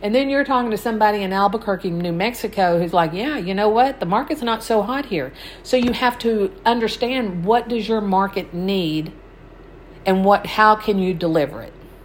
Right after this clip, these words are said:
Okay? So you're gonna make some adjustments. So we're gonna send out, um, direct marketing. You're gonna pick a farm area, at least a hundred.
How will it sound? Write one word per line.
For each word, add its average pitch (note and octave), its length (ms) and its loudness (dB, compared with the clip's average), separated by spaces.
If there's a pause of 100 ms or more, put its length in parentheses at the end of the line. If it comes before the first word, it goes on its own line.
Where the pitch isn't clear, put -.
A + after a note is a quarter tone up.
(360)
Okay? F3 420 -2 (1080)
So - 120 2
you're B3 180 2
gonna C4 160 6
make C#4 220 6
some C4+ 180 4
adjustments. B3 640 4
So G#3+ 200 4
we're G3+ 160 4
gonna G3+ 200 -2
send G#3 300 -4
out, F3+ 320 4 (100)
um, D#3+ 440 -2
direct G3 360 2
marketing. G#3 600 0
You're G3 120 -2
gonna F3 200 -2
pick G3 240 -6
a F3+ 160 2
farm D#3+ 340 2
area, F3+ 400 -2 (220)
at F3+ 140 -4
least G#3+ 280 -2
a F#3+ 80 4
hundred. E3+ 480 -2